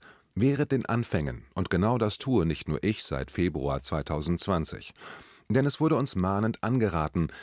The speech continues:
in Schulen, in die ich seit meiner Einschulung neunzehnhundertachtundsechzig gegangen bin.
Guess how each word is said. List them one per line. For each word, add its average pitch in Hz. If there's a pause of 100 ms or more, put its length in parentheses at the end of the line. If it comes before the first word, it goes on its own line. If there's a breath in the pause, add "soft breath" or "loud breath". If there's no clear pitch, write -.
(140 loud breath)
in 113
Schulen, 156
in 95
die 92
ich -
seit -
meiner 90
Einschulung 90
neunzehnhundertachtundsechzig 85
gegangen 101
bin. 76